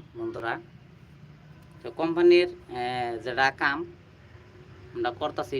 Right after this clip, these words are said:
ঠিকাদারের আন্ডারে, আমরা ঠিকাদারের আন্ডারে কাম করতাছি,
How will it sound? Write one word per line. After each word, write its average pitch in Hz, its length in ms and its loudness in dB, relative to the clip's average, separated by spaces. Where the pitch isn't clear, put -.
ঠিকাদারের 147 520 -4
আন্ডারে, 120 380 -2
আমরা 120 240 -4
ঠিকাদারের 160 500 -4
আন্ডারে 143 260 -4
কাম 151 180 -2
করতাছি, 143 400 -8